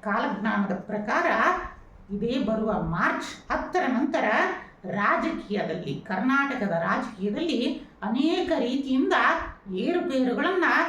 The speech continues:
ನೀವು ನೋಡ್ತಾ ಹೋಗ್ತೀರಾ. ಈ ಮಾರ್ಚ್ ಹತ್ತರಿಂದ ಇನ್ನು ಬರುವ ಉತ್ತರಾಯಣ ಅಂದ್ರೆ ಮುಂದಿನ ಸಂಕ್ರಾಂತಿಯವರೆಗೂ ಸಹ ಈ ರಾಜಕೀಯದಲ್ಲಿ ಅನೇಕ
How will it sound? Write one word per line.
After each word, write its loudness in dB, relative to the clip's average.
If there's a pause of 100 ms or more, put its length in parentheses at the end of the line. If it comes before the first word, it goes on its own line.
(280)
ನೀವು 2
ನೋಡ್ತಾ 0
ಹೋಗ್ತೀರಾ. 0
ಈ -2
ಮಾರ್ಚ್ 2
ಹತ್ತರಿಂದ 0 (800)
ಇನ್ನು 0 (160)
ಬರುವ 2 (360)
ಉತ್ತರಾಯಣ 0 (420)
ಅಂದ್ರೆ 0
ಮುಂದಿನ 4 (500)
ಸಂಕ್ರಾಂತಿಯವರೆಗೂ 2
ಸಹ 2 (580)
ಈ -2
ರಾಜಕೀಯದಲ್ಲಿ 0
ಅನೇಕ 2